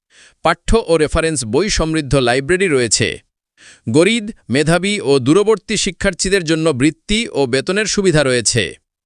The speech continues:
জিপিএ ফাইভ প্রাপ্তদের জন্য বিনা বেতনে শিক্ষার সুযোগ রয়েছে। উপবৃত্তির সুযোগ যোগ্যতা সাপেক্ষে প্রদান করা হয়।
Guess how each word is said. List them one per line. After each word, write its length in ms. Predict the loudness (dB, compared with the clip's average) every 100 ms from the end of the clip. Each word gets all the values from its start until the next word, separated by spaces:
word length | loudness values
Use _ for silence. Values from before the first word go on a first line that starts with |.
| _ -20 -20 -14 -4
জিপিএ 460 | -2 0 0 0
ফাইভ 300 | 0 0 -2
প্রাপ্তদের 520 | 0 -2 0 0 0
জন্য 380 | 0 -2 -2 -6 -12 _ 0
বিনা 340 | 2 2 2
বেতনে 380 | -2 -2 -2 -2
শিক্ষার 380 | -4 -2 0 0
সুযোগ 400 | -2 0 2 2
রয়েছে। 520 | 0 0 0 -2 -4 _ _ _ _ -20 _ 0
উপবৃত্তির 600 | 4 4 2 -2 -4 -4
সুযোগ 440 | -2 2 2 2 -6 -2
যোগ্যতা 440 | 2 2 2 0
সাপেক্ষে 580 | 0 -2 -2 0 0 0 -2 _
প্রদান 340 | 0 2 0 0
করা 200 | 0 2
হয়। 280 | 0 -2